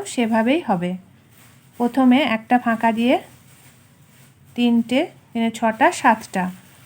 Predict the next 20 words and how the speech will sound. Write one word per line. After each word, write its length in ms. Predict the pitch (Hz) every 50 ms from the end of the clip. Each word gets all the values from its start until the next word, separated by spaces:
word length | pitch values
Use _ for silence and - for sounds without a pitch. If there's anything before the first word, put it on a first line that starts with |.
| - _ -
তার 160 | 233 233 233 233
মাথায় 280 | 233 233 233 247 247 247 247
পাঁচটা, 380 | 240 226 226 226 - - 269 285 359 359 -
তার 160 | 254 226 214 214 214 214
মাথায় 340 | 214 214 - 254 311 415 - - - - _ _ _ - _ - _ _ -
তিনটে, 400 | 254 240 220 208 196 196 - - 185 180 - - - _ - - 220
একটা 200 | 220 - - 240 233 240
করে 140 | 247 262 330 330 -
কমিয়ে। 360 | 285 226 202 196 185 185 185 185 - - - - _ - _ - _ _ _ _ _ _ _ - _ - -
আবার 240 | 240 247 254 262 262 -
তিনটে 260 | 254 240 233 233 262 254 240
ঘর 120 | 247 247 247 226 226
বাদ 160 | 214 208 202 202 262
দিয়ে 220 | 269 262 220 233 302 403 - - -
এখানে 260 | 208 - 240 233 262 381 415 -
পাঁচটা, 420 | 254 208 202 - - - - 190 180 185 185 - _ _ -
ডান 160 | 220 226 220 220 208
দিকে 160 | 240 233 320 349 302 -
একটা 200 | - - 233 214 202
বাড়বে, 300 | 196 185 180 180 180 185